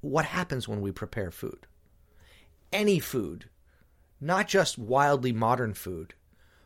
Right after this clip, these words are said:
but classical, like, cooking, cooking in period. What happens when you roast a chicken? What happens when you poach an egg? What happens when you make mashed potatoes? Understanding,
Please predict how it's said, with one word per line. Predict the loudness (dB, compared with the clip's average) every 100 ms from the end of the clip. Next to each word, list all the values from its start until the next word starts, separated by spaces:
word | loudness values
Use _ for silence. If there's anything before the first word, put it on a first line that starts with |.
| 0
but | 0 0 -10
classical, | -4 -2 0 -2 -6 -12 -14
like, | -10 -10 0
cooking, | 0 0 -8
cooking | 0 0 0 -6
in | -6 -10
period. | -6 0 2 2 -2 -8 _ -20 -20 -4
What | 0 2
happens | 0 0 -4
when | -2
you | -2
roast | 0 0 -2
a | -8
chicken? | -6 -6 -8 -16 -18 -16 -8
What | -4
happens | 0 0 0 -2
when | -2
you | -2
poach | 0 0 -2
an | -4
egg? | -6 -4
What | -6
happens | -4 -4 -2 -2
when | -2
you | -2
make | 0 0 0
mashed | -6 -6 -10
potatoes? | -12 -6 -4 -4 -10 -16 _ -20 -20 -20 -20 -2
Understanding, | 2 6 6 4 4 4 4 2 -4 -12